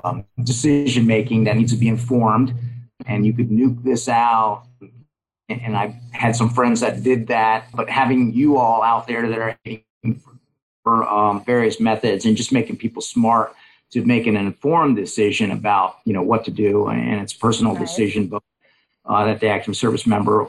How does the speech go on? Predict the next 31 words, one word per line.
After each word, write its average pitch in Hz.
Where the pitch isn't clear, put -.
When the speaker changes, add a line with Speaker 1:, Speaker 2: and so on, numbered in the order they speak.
Speaker 1:
with 107
concurrence 110
from 104
the -
spouse 120
has 104
to 107
make. 101
Um, 120
and 127
then 131
also 131
just 143
getting 127
back 117
to, 113
you 123
know, 113
the 98
basics 110
of, 101
you 110
know, 98
purpose -
and, 98
you 113
know, 95
identity 110
and 107
all 123
those 104